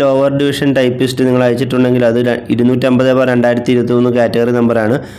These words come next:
ഓഗസ്റ്റ്, ഒക്ടോബറാണ്. പിന്നെ നമ്മൾ പ്രതീക്ഷയോടെ കാത്തിരുന്ന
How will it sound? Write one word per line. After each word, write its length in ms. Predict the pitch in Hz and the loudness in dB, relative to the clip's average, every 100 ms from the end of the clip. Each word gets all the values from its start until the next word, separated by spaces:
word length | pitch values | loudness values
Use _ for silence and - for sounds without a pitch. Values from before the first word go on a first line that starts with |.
| - - 120 | -20 -8 -4
ഓഗസ്റ്റ്, 380 | 123 123 123 143 - 123 | 0 -2 -2 -4 -2 -4
ഒക്ടോബറാണ്. 580 | 120 120 113 107 104 143 - - - - - - - - - - - - - - - - - - - - | -2 -2 0 0 -2 -2 -6 -18 -20 -20 -20 -20 -20 -20 -20 -20 -20 -20 -20 -20 -20 -20 -20 -20 -20 -6
പിന്നെ 140 | 127 135 | -2 0
നമ്മൾ 160 | 135 139 139 - - - - - - - - - - - - - - - - - - | 0 0 -2 -6 -18 -20 -20 -20 -20 -20 -20 -20 -20 -20 -20 -20 -20 -20 -20 -20 -8
പ്രതീക്ഷയോടെ 640 | 127 120 135 127 139 135 131 | -4 0 0 0 -2 0 0
കാത്തിരുന്ന 520 | 123 120 127 123 123 | 0 0 -2 0 0